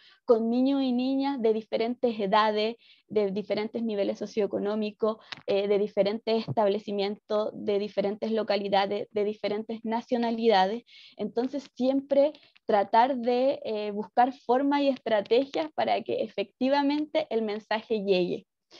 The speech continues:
Em, como, como recomendación es siempre utilizar un lenguaje claro,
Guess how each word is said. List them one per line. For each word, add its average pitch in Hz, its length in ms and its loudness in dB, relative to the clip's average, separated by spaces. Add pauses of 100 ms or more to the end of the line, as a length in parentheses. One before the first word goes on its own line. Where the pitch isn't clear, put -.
(540)
Em, 190 600 0 (540)
como, 202 960 -2 (1200)
como 214 240 4
recomendación 214 800 -2
es 254 100 -6
siempre 240 320 -2
utilizar 214 400 -4
un 226 100 -2
lenguaje 208 600 -2
claro, 208 560 0